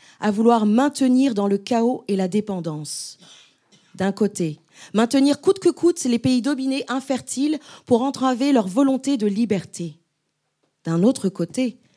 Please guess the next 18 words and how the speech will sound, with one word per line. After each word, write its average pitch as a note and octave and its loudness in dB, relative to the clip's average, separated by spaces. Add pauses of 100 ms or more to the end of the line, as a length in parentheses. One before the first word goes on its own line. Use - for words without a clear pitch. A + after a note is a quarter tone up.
(160)
consentir A#3 -2
suffisamment C4 -4
de F#3+ -2
services B3+ -8 (400)
pour C4+ -6
que D4+ -4
la C#4+ 0
métropole D#4+ -2
soit A3+ -4
acceptée C#4+ -6
comme G#3+ -2
une G#3 0
heureuse A3+ 0
nécessité. E3+ -8 (800)
Hôpital G#3 0
bracassé, G3+ -2 (340)
école G#3 2
branlante, G#3+ 0